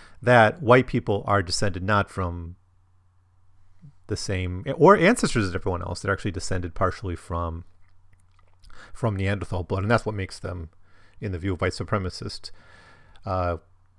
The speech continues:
a leadership position among the races is this Neanderthal blood.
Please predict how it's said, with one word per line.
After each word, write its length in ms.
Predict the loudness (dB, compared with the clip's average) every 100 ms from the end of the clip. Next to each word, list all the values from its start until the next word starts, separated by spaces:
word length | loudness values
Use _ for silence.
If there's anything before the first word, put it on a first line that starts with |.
| _ _ _ _ _ _ -14 -6
a 100 | 0
leadership 440 | 2 2 0 -2
position 320 | -2 -4 -2
among 180 | -4 -4
the 80 | -2
races 600 | 0 -2 -4 -8 -8 -8
is 180 | -6 -6
this 180 | -6 -6
Neanderthal 520 | -4 -4 -6 -6 -6
blood. 260 | -8 -10